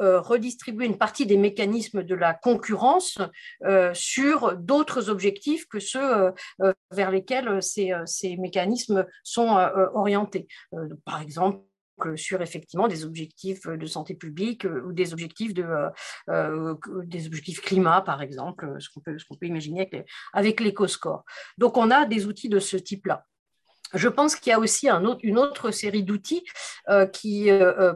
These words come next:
peut fonctionner, qui, euh, vous voyez que je suis à chaque fois sur des outils d'offre, hein, euh, euh, sur des outils d'encadrement ou d'accompagnement,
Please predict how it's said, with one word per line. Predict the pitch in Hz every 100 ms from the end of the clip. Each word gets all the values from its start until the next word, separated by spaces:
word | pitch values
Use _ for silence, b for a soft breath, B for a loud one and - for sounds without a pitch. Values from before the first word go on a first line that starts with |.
| -
peut | 196
fonctionner, | 190 185 170 220 302 370
qui, | - 226 202
euh, | 165
vous | 170
voyez | 190 277
que |
je | -
suis |
à | 214
chaque | 262 -
fois | 339
sur | 320 240
des | 220
outils | 214 262
d'offre, | 226 262 - -
hein, | 180 240 170 170 B B B -
euh, |
euh, | 190 170 170 175
sur | 190 - 240 202
des | 208 214
outils | 202 302
d'encadrement | 233 226 247 247 214 226 226 233 277 285
ou |
d'accompagnement, | 180 220 220 247 - 208 214 214 233 294